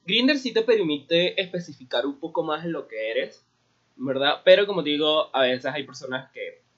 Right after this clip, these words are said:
pues, no buscan ciertas cosas y los publican como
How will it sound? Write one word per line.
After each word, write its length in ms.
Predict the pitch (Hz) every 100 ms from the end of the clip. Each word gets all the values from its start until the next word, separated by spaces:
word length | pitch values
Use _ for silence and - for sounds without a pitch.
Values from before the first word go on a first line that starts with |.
| _ -
pues, 280 | - - _ _ _
no 200 | 107 107
buscan 680 | 127 131 - 131 127 131 131 _ _ _
ciertas 420 | - 135 - 135
cosas 720 | - 180 165 165 165 151 147
y 160 | 147 117
los 260 | 101 92 - _ _
publican 580 | 117 107 113 104 110 123
como 360 | 127 123 107